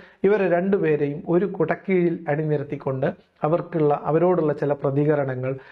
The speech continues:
ഈ വീഡിയോയുടെ പുറകെ നമ്മൾ അവതരിപ്പിക്കുന്നുണ്ട്. അപ്പം മുഹ്സിൻ ഐദീദിയും അലിയാർ ഖാസിമിയും ഇന്ന് ഇസ്ലാമിക പ്രബോധന രംഗത്ത് അല്ലെങ്കിൽ ഇസ്ലാമിനെ പ്രതിരോധിക്കുന്നവരുടെ മുന്നണി പോരാളികൾ എന്ന രീതിയിൽ ഇവരെ പരിഗണിക്കേണ്ടതാണ്.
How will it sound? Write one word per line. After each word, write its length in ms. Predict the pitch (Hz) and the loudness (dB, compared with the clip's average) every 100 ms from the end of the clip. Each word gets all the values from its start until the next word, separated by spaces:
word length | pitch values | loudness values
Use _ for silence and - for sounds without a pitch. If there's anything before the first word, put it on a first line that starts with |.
| - - | -8 -2
ഈ 80 | 175 | 2
വീഡിയോയുടെ 400 | 165 156 151 147 | 2 4 2 0
പുറകെ 520 | 147 139 135 135 131 - - | -2 -2 0 -2 -4 -8 -4
നമ്മൾ 200 | 135 131 | 0 0
അവതരിപ്പിക്കുന്നുണ്ട്. 760 | 127 127 127 120 127 117 117 - - | 0 0 -2 -4 -4 -4 -4 -6 -4
അപ്പം 220 | 156 156 156 - 170 | -2 -4 -8 -4 0
മുഹ്സിൻ 360 | 175 175 190 180 | 2 2 0 2
ഐദീദിയും 560 | 160 160 151 151 147 151 - - | 0 2 2 0 0 -4 -8 -2
അലിയാർ 360 | 151 175 190 | 2 4 2
ഖാസിമിയും 640 | 185 165 147 160 143 139 139 | 0 -2 -2 -4 -4 -6 -2
ഇന്ന് 300 | 151 151 151 170 165 - _ | 0 2 2 0 -6 -20 _
ഇസ്ലാമിക 540 | - 170 165 165 165 170 | -2 2 2 2 0 0
പ്രബോധന 800 | 175 156 156 165 170 165 165 | 0 0 2 2 2 0 0
രംഗത്ത് 520 | - 151 151 151 - - - | -2 0 0 -2 -6 -12 -4
അല്ലെങ്കിൽ 280 | 147 156 156 | -2 0 0
ഇസ്ലാമിനെ 520 | 151 165 156 156 160 | 0 2 2 0 -2
പ്രതിരോധിക്കുന്നവരുടെ 1160 | 160 160 156 196 196 185 175 156 147 143 139 143 - _ - | 0 0 2 2 2 -2 -2 -2 0 0 0 -4 -8 _ -2
മുന്നണി 300 | 160 190 185 | 0 2 0
പോരാളികൾ 680 | 180 160 156 151 151 147 147 | 0 0 2 2 2 0 -2
എന്ന 180 | 143 139 | -4 -4
രീതിയിൽ 380 | 135 131 135 135 | -2 -2 0 0
ഇവരെ 180 | 131 135 - | 0 -2 -2
പരിഗണിക്കേണ്ടതാണ്. 880 | 127 143 151 151 147 143 139 135 | 0 0 -2 0 0 0 0 -2